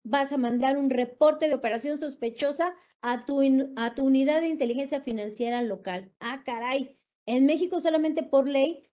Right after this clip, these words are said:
mandamos reportes de operaciones sospechosas, tanto sector financiero o como, eh, actividades vulnerables a través de un aviso veinticuatro horas cuando vemos alguna cosa rara de este cliente que llegó con nosotros.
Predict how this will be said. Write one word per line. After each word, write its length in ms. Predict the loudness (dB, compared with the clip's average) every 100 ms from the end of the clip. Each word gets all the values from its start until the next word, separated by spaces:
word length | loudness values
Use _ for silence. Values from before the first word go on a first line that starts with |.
| -2
mandamos 720 | 0 2 2 2 2 0 -6 _ _ _ _ _ _
reportes 460 | 2 4 4 2 0
de 60 |
operaciones 420 | 0 0 0 -2 -2
sospechosas, 1040 | -4 -4 -6 0 0 0 -2 -2 -4 -14 _ _ _ _ -10
tanto 220 | -8 -6
sector 320 | -8 -6 -4
financiero 580 | -2 -4 0 2 2 -2
o 140 | -6 -4
como, 560 | -2 0 -2 -2 -6 _ _ -10
eh, 460 | -4 -2 0 -2 -4
actividades 380 | -4 -2 0
vulnerables 640 | 0 0 2 0 0 -2 -6
a 80 | -6
través 280 | -4 -2
de 60 | 0
un 60 | 0
aviso 300 | 0 0 0
veinticuatro 720 | 0 -2 -4 -2 -2 -2 -2
horas 240 | 0 -4
cuando 240 | -6 -6 -4
vemos 280 | -2 -2
alguna 400 | -4 -4 -2 -4
cosa 260 | -6 -4 -4
rara 360 | -2 0 -2 -4 _ _ 0
de 200 | 2 2
este 360 | 0 -6 -8 _ _ 0
cliente 400 | 4 4 4 2
que 140 | 2
llegó 240 | 2 2 2
con 160 | 0
nosotros. 580 | 0 -2 -4 -4 -8